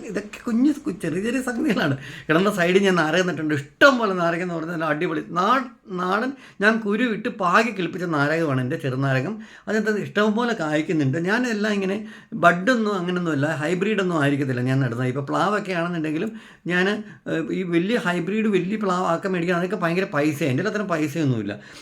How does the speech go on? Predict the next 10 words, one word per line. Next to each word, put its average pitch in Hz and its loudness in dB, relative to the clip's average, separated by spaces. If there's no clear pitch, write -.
അപ്പം 220 0
ഞാൻ 202 2
അങ്ങനെ, 175 -2
ഏ, 165 -2
അങ്ങനെയാണ് 226 0
ഞാൻ 196 0
എൻ്റെ 180 0
ഈ 190 2
പരിപാടികളൊക്കെ, 175 0
ഏ, 147 0